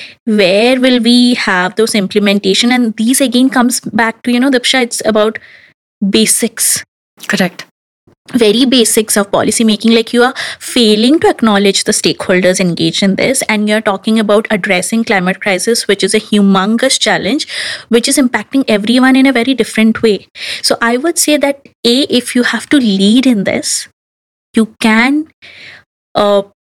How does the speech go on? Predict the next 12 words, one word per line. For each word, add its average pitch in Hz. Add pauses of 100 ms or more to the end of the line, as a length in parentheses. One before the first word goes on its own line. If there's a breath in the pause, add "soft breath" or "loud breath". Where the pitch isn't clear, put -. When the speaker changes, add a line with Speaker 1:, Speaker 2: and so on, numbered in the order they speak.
(1080)
Speaker 1:
lead 202
on -
this, - (380 loud breath)
but 208
that 196
requires 214
you 214
to 214
be, 214 (200)
A, 208 (400)
active 214
listener, 196